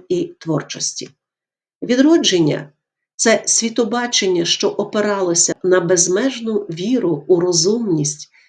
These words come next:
і логічність світу, його гармонійність. Бароко — це світобачення, сповнене відчуття трагічної суперечливості людини і світу. Слово бароко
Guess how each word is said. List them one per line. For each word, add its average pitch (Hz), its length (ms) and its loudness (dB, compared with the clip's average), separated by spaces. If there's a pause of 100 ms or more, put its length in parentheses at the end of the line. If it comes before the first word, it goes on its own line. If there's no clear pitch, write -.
(160)
і 190 100 4
логічність 165 680 2
світу, 233 480 -2 (220)
його 170 480 0
гармонійність. 151 1080 -2 (520)
Бароко — 220 800 2 (300)
це 185 320 2
світобачення, 185 1200 0
сповнене 170 840 2
відчуття 160 760 -2
трагічної 226 840 -2
суперечливості - 1300 -2 (300)
людини 196 680 4 (180)
і 165 240 -2 (120)
світу. 147 480 -4 (1800)
Слово 320 340 4
бароко 190 580 0